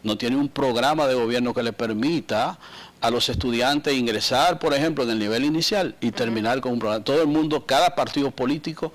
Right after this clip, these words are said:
Speaker 2: Tiene un plan
Speaker 1: tiene su,
Speaker 2: distinto.
Speaker 1: tiene su programa de gobierno. Cambia un gobierno, todo lo que está bien, del que estaba se va. Y, y, y ca-, en la implementación de su programa de gobierno. Entonces,
Speaker 2: Ahora
Speaker 1: dele-
Speaker 2: es,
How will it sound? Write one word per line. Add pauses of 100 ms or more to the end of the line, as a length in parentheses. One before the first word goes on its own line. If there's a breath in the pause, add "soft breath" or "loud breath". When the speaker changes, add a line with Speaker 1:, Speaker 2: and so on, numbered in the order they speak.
(120)
Speaker 2:
Tiene
un
plan
Speaker 1:
tiene
su,
Speaker 2:
distinto.
Speaker 1:
tiene
su
programa
de
gobierno. (140)
Cambia
un
gobierno, (160)
todo
lo
que
está
bien,
del
que
estaba
se
va. (460 loud breath)
Y, (120)
y,
y
ca-,
en
la
implementación
de
su
programa
de
gobierno.
Entonces,
Speaker 2:
Ahora
Speaker 1:
dele-
Speaker 2:
es,